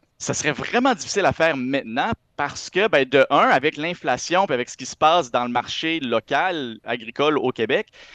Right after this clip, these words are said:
c'est vraiment difficile de déterminer c'est quoi la cause de difficulté du marché. Est-ce que c'est les importations? Est-ce que c'est l'inflation? Est-ce que c'est d'autres facteurs économiques qu'on contrôle pas?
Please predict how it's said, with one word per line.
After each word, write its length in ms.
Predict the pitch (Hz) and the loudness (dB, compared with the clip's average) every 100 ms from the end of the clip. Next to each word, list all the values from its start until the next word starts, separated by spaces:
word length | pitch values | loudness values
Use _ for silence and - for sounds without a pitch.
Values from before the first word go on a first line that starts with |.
| - | -16
c'est 180 | - 143 | -8 -6
vraiment 280 | 131 208 285 | 0 2 2
difficile 560 | - 175 165 - 226 196 | 0 -4 -4 -4 -2 -2
de 40 | |
déterminer 420 | 143 147 135 160 | -2 -2 -2 -4
c'est 200 | 180 139 | -6 -6
quoi 240 | - 165 196 | -4 -2 2
la 140 | 143 | 0
cause 720 | - 170 180 170 123 101 - - _ _ _ | 2 4 6 4 0 -8 -16 -18 _ _ _
de 120 | 143 | -2
difficulté 800 | 135 147 156 156 147 131 147 147 143 - | 0 -2 -6 -4 -2 -2 0 -2 -4 -10
du 80 | |
marché. 420 | 113 110 - 120 - | -6 -4 -4 -4 -2
Est-ce 200 | 135 - | -2 0
que 100 | 147 | -2
c'est 200 | - 254 | -2 -2
les 160 | 226 | 0
importations? 800 | 196 202 - 190 175 - 220 254 | 0 0 -2 -2 -6 -2 -2 -2
Est-ce 240 | - 131 - | -2 -2 -2
que 80 | 139 | -4
c'est 400 | - 175 175 185 - _ | -2 -2 -2 -2 -10 _
l'inflation? 760 | 127 139 139 139 123 202 226 240 - | -4 -4 0 0 0 2 2 2 -2
Est-ce 180 | 131 | -4
que 100 | - | -4
c'est 220 | 131 - 139 | -6 -4 -4
d'autres 320 | - 185 190 | 2 0 0
facteurs 400 | 170 151 175 156 | -6 -4 -4 -4
économiques 400 | 147 147 160 - | -4 -6 -8 -8
qu'on 160 | - | -6
contrôle 460 | 165 135 131 127 123 | -2 -4 -2 -2 -2
pas? 220 | - 226 | 0 0